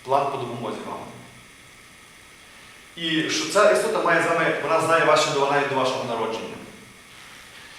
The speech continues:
І ви маєте з нею постійно індивідуальні стосунки. І що до вас є план.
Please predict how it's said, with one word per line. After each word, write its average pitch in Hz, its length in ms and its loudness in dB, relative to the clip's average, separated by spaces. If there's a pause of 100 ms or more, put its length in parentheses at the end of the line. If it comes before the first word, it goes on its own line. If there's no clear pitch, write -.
(560)
І 139 440 0 (1300)
ви 156 100 -4
маєте 156 440 2
з - 20 -2
нею 143 420 0
постійно 143 340 -10
індивідуальні 123 520 -6
стосунки. 120 420 -12 (1080)
І 123 80 -14
що 127 180 -6
до 127 60 -8
вас 143 260 0
є - 140 -6
план. 113 300 -2